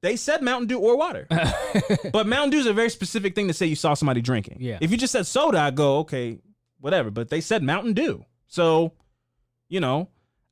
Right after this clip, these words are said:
Speaker 1: I have to go off their account. But the husband's saying, "Well, their account's wrong. It definitely wasn't Mountain Dew. She doesn't even drink soda. So she wouldn't be drinking soda. She usually drinks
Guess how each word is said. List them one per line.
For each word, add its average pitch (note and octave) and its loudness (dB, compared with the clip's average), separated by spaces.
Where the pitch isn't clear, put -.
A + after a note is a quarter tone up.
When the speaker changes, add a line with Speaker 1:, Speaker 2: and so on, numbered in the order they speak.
Speaker 1:
I C3+ -4
have E3 -4
to E3 -2
go D#3 2
off E3 0
their D#3 2
account. G3+ -2
But C#3 -8
the C#3 -4
husband's A3+ -2
saying, F3 0
"Well, E3 0
their A3 2
account's G3+ -4
wrong. D3 -6
It D3 -10
definitely D#3+ -2
wasn't C3+ 0
Mountain A#2+ -2
Dew. B2 -4
She A#3 -2
doesn't G3+ 2
even D#3+ 0
drink D3+ -4
soda. A3 -4
So C#3 0
she - -4
wouldn't F#3+ 0
be E3+ 0
drinking F#3+ -2
soda. B2 -6
She G#3 -6
usually F3 -2
drinks D3+ -8